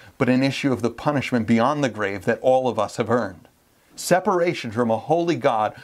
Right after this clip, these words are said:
for our unholy ways, our mutiny and our rebellion against his throne. To deal with death, physical, spiritual, and eternal,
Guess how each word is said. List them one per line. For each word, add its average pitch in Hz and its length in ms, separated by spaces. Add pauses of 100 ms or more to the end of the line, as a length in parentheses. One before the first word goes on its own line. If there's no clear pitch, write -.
for 131 200
our 117 200
unholy 127 500
ways, 101 460 (180)
our 160 220
mutiny 165 580
and 107 220
our 127 200
rebellion 135 680 (160)
against 117 420
his 139 280
throne. 107 400 (1600)
To - 100
deal 147 340
with 180 220
death, 120 260 (180)
physical, 147 640
spiritual, 127 720
and 110 160
eternal, 113 640